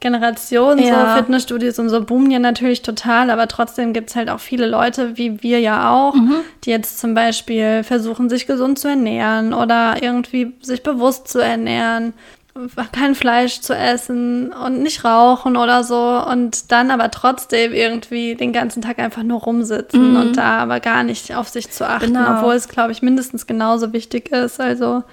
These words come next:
Speaker 1: ja, da können zumindest wir uns mal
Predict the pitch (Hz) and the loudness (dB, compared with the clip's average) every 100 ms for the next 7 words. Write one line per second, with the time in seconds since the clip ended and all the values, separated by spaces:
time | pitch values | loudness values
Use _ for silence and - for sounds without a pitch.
0 | - - - 254 247 208 233 - _ _ | -20 -20 -10 2 4 4 -2 -14 _ _
1 | _ - - 285 247 262 247 254 269 262 | _ -20 -8 -6 2 2 2 4 6 4
2 | 262 226 254 302 262 247 - 240 233 233 | 0 0 4 4 4 2 0 0 2 2
3 | 240 | 0